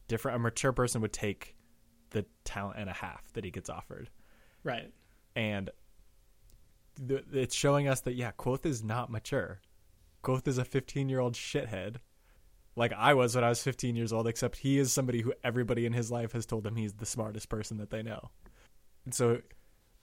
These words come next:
Speaker 1: he's, he is the biggest shithead.
Speaker 2: Right, right, right. Uh,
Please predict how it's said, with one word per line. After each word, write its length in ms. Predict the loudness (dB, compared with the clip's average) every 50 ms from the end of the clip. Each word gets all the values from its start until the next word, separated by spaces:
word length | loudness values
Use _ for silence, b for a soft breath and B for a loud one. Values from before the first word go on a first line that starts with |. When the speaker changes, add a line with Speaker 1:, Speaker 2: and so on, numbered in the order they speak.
| _ -18 -12
Speaker 1:
he's, 340 | -4 0 2 2 2 0 -2 -6 _ _ _ _ _ -8
he 180 | -2 0 2 2
is 140 | 2 2 2
the 160 | 0 0 0
biggest 420 | 2 2 2 2 0 -6 -8 -8
shithead. 440 | -8 -8 -8 -8 -8 -10 -12 -12 -14 -16 -20 -20 _ _ _ _ _ -20 _ _ _ _ -16 -8
Speaker 2:
Right, 240 | -6 -6 -6 -6 -8
right, 100 | -10 -12
right. 240 | -12 -12 -14 -16 -18 _ -20 -20 b b b b b b b b 0
Uh, 380 | 0 2 2 2 0 -2 -4